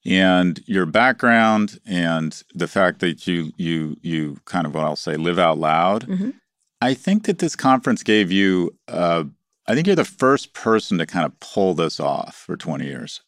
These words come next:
Speaker 1: Um, Klaus Schwab has kind of done it with the World
Speaker 2: Yeah.
Speaker 1: Economic Forum, but that's got a different flavor. And I just really, I love the fact and I respect the fact that you're going out while everyone is applauding.
Speaker 2: Yep.
Speaker 1: You're pulling the plug on it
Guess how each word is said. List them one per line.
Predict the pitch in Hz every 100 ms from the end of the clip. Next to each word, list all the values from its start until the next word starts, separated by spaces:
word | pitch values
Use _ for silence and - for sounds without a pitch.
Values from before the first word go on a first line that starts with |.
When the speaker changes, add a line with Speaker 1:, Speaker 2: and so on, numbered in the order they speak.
| -
Speaker 1:
Um, | 80 82 78 - - -
Klaus | - 113 110
Schwab | - 92 104 117 -
has | 113
kind | - 113
of | 110
done | 117
it | 117
with | 110
the | 98
World | 98
Speaker 2:
Yeah. | 104
Speaker 1:
Economic | 98 104 104 107
Forum, | 110 104 110
but | 101
that's | 92 87 -
got | 87
a |
different | 85 92 92 80
flavor. | 80 85 92 120 123 - - - - - -
And | 202
I | 233
just | 262 185 -
really, | 147 165
I | 107 127
love | 113 127 165
the |
fact | 143 135 131 117
and | 107
I |
respect | 98 - 113 -
the | 117
fact | - 101 92 -
that | 90
you're | 78 92
going | 85 78 87 95 104
out | 92 85 -
while | 80 -
everyone | 87 82 87 82
is | 78
applauding. | 80 76 78 - - _
Speaker 2:
Yep. | 220 320 _ _ -
Speaker 1:
You're | 92 92
pulling | - 120 123
the | 120
plug | - 104 92
on | 95 90
it | 87 82